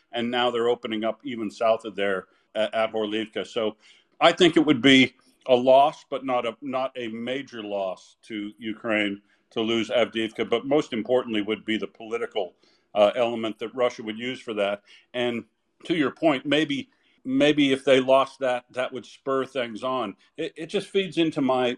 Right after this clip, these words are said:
my thesis that the West might be treating this like some sort of weird science experiment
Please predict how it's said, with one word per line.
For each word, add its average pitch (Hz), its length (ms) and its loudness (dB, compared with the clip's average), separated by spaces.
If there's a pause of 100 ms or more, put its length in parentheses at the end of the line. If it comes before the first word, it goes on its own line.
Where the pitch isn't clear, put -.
my 135 280 2
thesis 156 580 -4
that 120 200 2 (1000)
the 151 140 4
West 190 340 4
might 160 180 6
be 147 120 -2
treating 151 400 0
this 143 220 -2
like 139 180 2
some 147 200 -2
sort 143 220 -4
of 120 160 -10
weird 143 300 -2
science 156 560 -2
experiment 110 720 -4